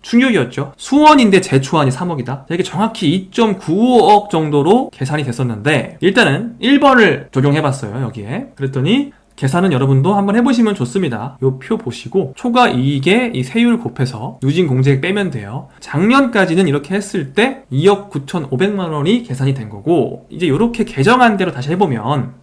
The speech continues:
이게 이억 천 나오더라. 한 팔천만 원 정도가 세율이 줄어서 줄어들더라. 아, 이것도 많은데? 자, 그러면 이 번 개시 시점을 조정해서 조합 설립 인가 단계부터 부과한다고 했을 때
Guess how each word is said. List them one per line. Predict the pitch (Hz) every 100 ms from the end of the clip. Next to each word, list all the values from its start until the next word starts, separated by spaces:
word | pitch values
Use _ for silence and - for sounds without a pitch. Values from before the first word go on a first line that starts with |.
| -
이게 | 127 226 - -
이억 | 147 208 240 -
천 | - - 285
나오더라. | 143 120 110
한 | - 185
팔천만 | 269 277 285 247
원 | 196
정도가 | 147 123 175 240 - _
세율이 | - 269 285 208 151
줄어서 | 139 - 120 110 98 -
줄어들더라. | - 160 180 208 151 135 120 113 135 - - -
아, | 175 170
이것도 | 226 254 233
많은데? | 131 156 143 233 - - _ -
자, | 117
그러면 | 131 131 185 277 277
이 | 123 180
번 | 180 113 -
개시 | 139 175 202 240
시점을 | 233 233 - 220 208
조정해서 | 185 131 135 120 180 - - -
조합 | - 175 269
설립 | - 226 214 175
인가 | 147 139
단계부터 | 127 120 113 113 - 240 -
부과한다고 | 131 147 143 135 120
했을 | 120 180 190 -
때 | 208 277